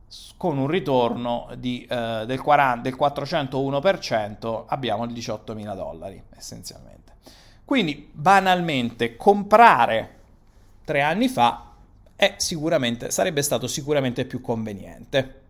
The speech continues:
perché il Bitcoin è comunque una valuta che è cresciuta tantissimo ed è scesa invece, ha avuto dei ribassi molto meno pesanti rispetto, eh, alle, alle salite, che ai, ai rialzi che ha avuto.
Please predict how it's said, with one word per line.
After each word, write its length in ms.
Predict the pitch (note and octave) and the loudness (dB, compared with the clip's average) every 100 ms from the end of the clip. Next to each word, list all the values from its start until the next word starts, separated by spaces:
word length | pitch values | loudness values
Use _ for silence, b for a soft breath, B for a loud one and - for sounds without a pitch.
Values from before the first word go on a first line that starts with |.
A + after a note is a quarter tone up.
| - | -14
perché 220 | A#2+ B2 | -10 -8
il 60 | A2+ | -6
Bitcoin 460 | B2+ B2+ C#3 A#2+ | -6 -2 0 0
è 80 | G#2+ | -2
comunque 300 | - A#2 A#2 | -8 -6 -6
una 120 | A2+ | -6
valuta 260 | A2 A#2 G#2 | -4 -4 -6
che 80 | G#2 | -10
è 80 | |
cresciuta 400 | - B2 - C3 | -10 -10 -6 -6
tantissimo 960 | A2+ E3+ G#3 G#3 F3 - - C3+ C3 B2+ B B B | 0 0 -2 -6 -6 -4 -4 -2 -2 -4 B B B
ed 140 | B C#3+ | B 0
è 300 | C3 - - - - | 0 -4 -14 -20 -18
scesa 560 | - - F3 C3 A#2+ C3+ | -10 -4 -2 -2 0 -2
invece, 420 | C3 B2 A#2 B2+ | 0 0 0 0
ha 60 | C#3 | 0
avuto 240 | C3 B2 | 0 -2
dei 140 | B2 | 0
ribassi 500 | C#3 C#3 A#2 A#2 - | -2 2 0 0 -2
molto 500 | B2 F3+ G3 C3 - | 2 4 4 4 -2
meno 320 | A2 A#2 A2+ G#2 | -4 -2 -4 -4
pesanti 560 | A#2 - G#2+ G2 - | -2 0 0 -2 -8
rispetto, 760 | G#2+ G#2 - G2+ - A2+ F#2+ - B B B B | -10 -10 -8 -8 -8 -8 -8 -12 B B B B
eh, 360 | A2+ G#2+ G#2 - | -2 0 0 0
alle, 460 | A#2+ A2 G#2+ G#2 | 0 0 -4 -4
alle 200 | - A#2+ | -4 -4
salite, 720 | A#2 A#2+ A#2+ A2+ A2+ G#2 - - - | 0 0 0 -2 -2 -4 -6 -20 -20
che 300 | - G#2+ G#2 - | -12 -8 -8 -6
ai, 500 | G#2+ G#2 G2 F#2 D#2+ | -6 -6 -12 -14 -12
ai 100 | F#2+ | -8
rialzi 480 | A#2 A#2+ A2 - G#2+ | 0 2 2 -2 -8
che 100 | G#2 | -8
ha 60 | |
avuto. 400 | F#2 D2 B1 - | -8 -10 -16 -18